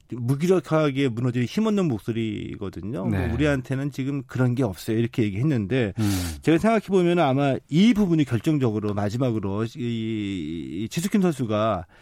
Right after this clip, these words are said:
Speaker 1: 마음이 무너져 내리게 되는 계기가 되지 않았을까.
Speaker 2: 네.
Speaker 1: 동료 선수들마저 이제 가해자 편에 돌아서서
Speaker 2: 아.
Speaker 1: "이 세상에 나는 그냥 혼자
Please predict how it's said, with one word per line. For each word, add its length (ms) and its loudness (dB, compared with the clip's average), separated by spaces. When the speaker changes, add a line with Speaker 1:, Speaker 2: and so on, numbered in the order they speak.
Speaker 1:
마음이 340 4
무너져 420 2
내리게 800 0
되는 380 -4
계기가 380 0
되지 240 -2
않았을까. 800 -8
Speaker 2:
네. 260 -2
Speaker 1:
동료 580 4
선수들마저 1120 0
이제 180 -2
가해자 460 0
편에 500 -4
돌아서서 760 0
Speaker 2:
아. 420 -6
Speaker 1:
"이 80 0
세상에 600 0
나는 260 2
그냥 200 -2
혼자 320 2